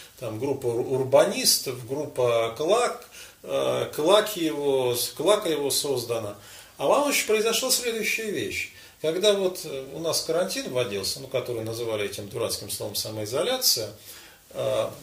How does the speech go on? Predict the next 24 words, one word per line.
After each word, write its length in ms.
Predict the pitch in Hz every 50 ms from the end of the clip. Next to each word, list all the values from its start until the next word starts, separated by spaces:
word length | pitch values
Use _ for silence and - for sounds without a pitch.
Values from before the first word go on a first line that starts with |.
| 131 -
все 400 | - - - 254 285 262 220 180
регионы 360 | - 160 165 196 240 233 220
копировали 540 | - - 147 - - 170 175 165 156 139 131
в 80 | 131 -
той 120 | 147 143
или 80 | 135 131
иной 120 | 131 127
мере 220 | 123 127 127 120 113
Москву, 380 | 107 107 104 - - - 95 87 -
потому 160 | - 117 107
что 80 | - -
все 100 | - 120
смотрели, 520 | - - - 151 151 156 - 262 240 196
все 180 | - - - 147
боялись 380 | 120 151 156 165 139 123 120 120
проявлять 460 | - 127 127 123 120 120 117 117 127
инициативу, 600 | 123 120 - - 208 226 - - 269 254 220 151 127
значит, 320 | 135 135 131 - - 156
надо... 280 | 175 185 180 156 - - - - - - - - - - - - - - -
Ну, 80 | 139 139
так 140 | 170 170 180
вот, 220 | 185 175 180 - - - -
это 500 | 165 185 220 214 220 - - 101 90 90 -
Собянину, 640 | - - 120 120 113 - 156 185 190 - 113 98